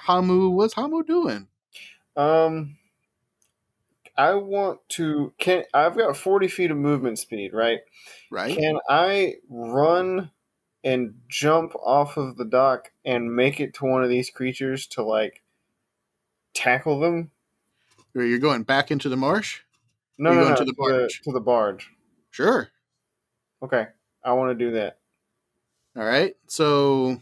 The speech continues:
Speaker 1: movement speed, you said you got forty, and then you're, you're making a,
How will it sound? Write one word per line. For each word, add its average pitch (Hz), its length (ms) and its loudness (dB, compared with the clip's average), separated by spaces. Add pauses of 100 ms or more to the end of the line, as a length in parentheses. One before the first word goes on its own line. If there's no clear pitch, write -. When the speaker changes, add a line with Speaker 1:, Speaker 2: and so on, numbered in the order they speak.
(100)
Speaker 1:
movement 165 400 0
speed, 165 500 0
you 139 100 -2
said 139 200 0
you 127 100 2
got 120 260 0
forty, 160 460 4
and 131 100 2
then 131 140 -2
you're, 123 260 0 (100)
you're 127 120 -2
making 135 240 -2
a, 120 80 -2